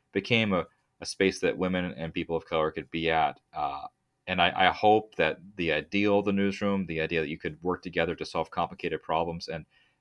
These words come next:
and advocate for transparency, I hope that part sticks around. I don't think we need some of the uber macho,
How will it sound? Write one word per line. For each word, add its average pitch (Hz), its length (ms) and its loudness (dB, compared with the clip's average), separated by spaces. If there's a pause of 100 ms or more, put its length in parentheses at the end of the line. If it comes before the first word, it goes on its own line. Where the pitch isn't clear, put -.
(140)
and 82 160 -6
advocate 90 500 2
for 90 580 0 (360)
transparency, 85 720 -4
I 87 60 -4
hope 101 280 0
that 117 260 6
part - 220 2
sticks - 300 -6
around. 127 300 4
I 113 80 6
don't 131 200 6
think 110 180 -4
we 101 100 0
need 95 280 0 (400)
some 98 140 -2
of 90 140 0
the 76 340 4
uber 90 560 2
macho, 85 920 2